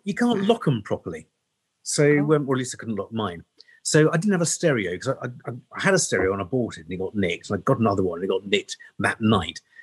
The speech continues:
Speaker 1: So I thought after that, "I'm not gonna bother with a stereo." So what I did was I had, um, one of those harmonica holders, and I stuck it around my neck. So I could
Speaker 2: Okay.
Speaker 1: play the harmonica while I was driving along. See, fair enough.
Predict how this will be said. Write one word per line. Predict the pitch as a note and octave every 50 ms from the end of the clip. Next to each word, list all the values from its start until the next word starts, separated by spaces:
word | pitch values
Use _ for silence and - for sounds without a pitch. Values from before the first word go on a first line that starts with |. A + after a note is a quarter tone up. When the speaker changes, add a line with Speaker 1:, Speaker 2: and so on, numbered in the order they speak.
| - - _ _
Speaker 1:
So | - B2
I | A#2
thought | - - C#3 A#2+
after | A2+ G#2 - A2+
that, | G#2+ G2+
"I'm | A2
not | A#2+
gonna | A#2+ A#2 G2+
bother | - A#2+ A2 G2+
with | F2 F#2
a | F2
stereo." | - - - F#2 E2 E2 D#2+ F2 F#2+ F2+ _ _ _ _ _ _ - - - _ _
So | - - D#3 D#3 D#3 C#3+ - _ _
what | E3 D#3 F3+
I | G3
did | F#3 D#3 D#3+ C3+
was | A2+ A2+
I | B2
had, | B2 D3+ D#3+ D#3 _ _ -
um, | D#3 C#3+ C#3 A#2
one | C#3+ C#3+
of | C#3+ C3+
those | C#3 C#3 C3+ C3 - - -
harmonica | - - D3 D#3+ F#3 F#3 F3+ D#3 - A2+
holders, | F#2 G2+ F#2+ F2+ F2 D#2+ - - - - _ _ _ _ _ _ _ _ _ _ _ _ _ _ _ _ _ _ _ _ _ _ _ _ _
and | - B2
I | A2
stuck | - - D#3 -
it | C#3
around | A#2 A2+ G#2 G#2
my | G2+
neck. | F#2 E2+ E2 - - - _ _ _ _ - _ -
So | F3
I | D#3+ D#3
could | D#3 D#3 C#3
Speaker 2:
Okay. | D#3 F3+
Speaker 1:
play | F3+ F#3+
the | F3+ D#3+
harmonica | - - D3+ D3+ D3 C3+ A#2+ A2+ A#2+ A#2+
while | A2+ A#2+ A#2+
I |
was | A#2+ A2+ -
driving | - A2+ G#2+ G#2 G#2 A2
along. | D3+ A#3+ C4 G3 - - _ _ _ _ _ _ _ _
See, | - - F3+ - _ _ _ _
fair | - -
enough. | F#2 A#2 C#3+